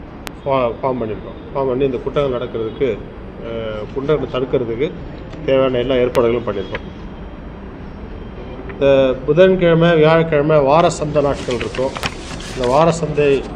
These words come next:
அ, நாட்கள் அப்போ இருக்க கூட்டங்களை வந்து மேனேஜ் பண்றதுக்கும் தேவையான அளவு ஏற்பாடுகளை செஞ்சுருக்கோம். Then, அ, சில முக்கியமான பிளேசஸ்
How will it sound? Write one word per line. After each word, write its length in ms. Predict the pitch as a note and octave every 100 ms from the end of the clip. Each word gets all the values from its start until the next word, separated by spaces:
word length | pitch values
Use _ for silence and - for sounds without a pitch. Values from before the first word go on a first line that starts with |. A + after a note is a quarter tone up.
| C#3+
அ, 20 |
நாட்கள் 500 | C3 B2 B2 B2+ -
அப்போ 180 | A#2+ D3
இருக்க 180 | C3 A#2
கூட்டங்களை 380 | C#3 B2+ B2+ A#2+
வந்து 340 | A#2 A#2 B2 A2
மேனேஜ் 240 | B2+ C3+ B2+ -
பண்றதுக்கும் 440 | A2+ A2 G#2+ C#3+ F3 - - - - -
தேவையான 300 | C#3+ D3 C3
அளவு 280 | C3 D3 C3
ஏற்பாடுகளை 540 | B2+ C3+ A#2+ A2+ D3+ E3 - - - -
செஞ்சுருக்கோம். 440 | B2 A2 G#2 G2 G#2+ - - - - - - - - - -
Then, 280 | C3+ D3 D#3
அ, 460 | C3+ C3 C3 B2+ B2
சில 200 | D#3 D3
முக்கியமான 400 | C#3+ F3+ F3+ F#3
பிளேசஸ் 540 | F3+ D#3+ D#3+ D3 -